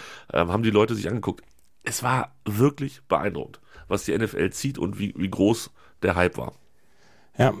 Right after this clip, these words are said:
Speaker 2: und, ähm, Podcaster, Fußball-Podcaster mit Käseköpfen auf dem Kopf, ne?
Speaker 1: Soll es geben. Best-, das war der, den ich gerade gegrüßt habe.
Speaker 2: Ja, ja, ja, ich weiß.
Speaker 1: <laughs> Den Fußballer mit dem Käsekopf. Äh, nee, Käse, naja, du weißt schon. Wie er aussah. Wie er aussah.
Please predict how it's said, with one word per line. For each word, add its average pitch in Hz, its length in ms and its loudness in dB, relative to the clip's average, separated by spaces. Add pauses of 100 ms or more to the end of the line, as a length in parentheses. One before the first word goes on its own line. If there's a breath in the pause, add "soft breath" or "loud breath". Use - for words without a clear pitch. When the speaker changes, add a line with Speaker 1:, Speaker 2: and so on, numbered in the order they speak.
(140)
Speaker 2:
und, 117 380 2
ähm, 104 400 6 (320)
Podcaster, 120 420 2
Fußball-Podcaster 117 800 2
mit 107 120 2
Käseköpfen 120 520 2
auf 110 100 2
dem 104 80 0
Kopf, 107 240 2
ne? 117 200 4 (560 loud breath)
Speaker 1:
Soll 131 180 6
es 185 140 4
geben. 170 300 2 (300 loud breath)
Best-, 131 300 0
das 127 120 -2
war 131 120 6
der, 127 140 4
den 123 100 2
ich 117 80 -2
gerade 117 240 4
gegrüßt 110 400 -2
habe. 110 120 8
Speaker 2:
Ja, 113 300 6
ja, 110 120 2
ja, 92 260 0
ich - 160 -4
weiß. 92 300 0
Speaker 1:
<laughs> - 0 -
Den 78 140 0
Fußballer 95 400 4
mit 90 100 2
dem 87 40 -6
Käsekopf. 98 580 2
Äh, 85 260 2
nee, 80 220 -2
Käse, 90 460 0
naja, 92 220 4
du - 80 0
weißt 65 180 -2
schon. - 180 -6 (300)
Wie 147 180 6
er 135 80 8
aussah. 110 360 6
Wie 127 280 0
er - 300 4
aussah. 202 460 4